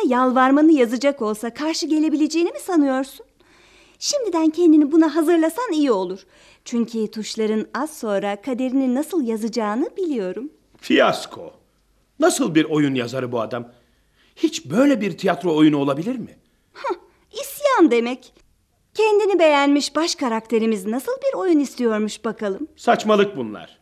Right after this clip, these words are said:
Speaker 2: Tiyatro oyunlarında karakterlerin duygu ve düşüncelerinin parantez içine yazılması bizi hiçe saymaktır. Duyguları karma karışıktır.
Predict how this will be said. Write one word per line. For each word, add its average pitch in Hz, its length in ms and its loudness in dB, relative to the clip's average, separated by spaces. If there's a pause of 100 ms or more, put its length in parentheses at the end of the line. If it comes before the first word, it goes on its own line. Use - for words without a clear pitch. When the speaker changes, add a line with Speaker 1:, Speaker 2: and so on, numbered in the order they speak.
(560)
Speaker 2:
Tiyatro 247 440 -2
oyunlarında 131 760 -2
karakterlerin 139 840 -2
duygu 139 280 -4
ve 147 120 -2
düşüncelerinin 131 840 -6 (240)
parantez 226 560 -4
içine 156 260 -6
yazılması 151 640 -4
bizi 175 260 -8
hiçe 185 220 -6
saymaktır. 104 720 -10 (960)
Duyguları 170 540 -6
karma 147 420 -8
karışıktır. - 760 -20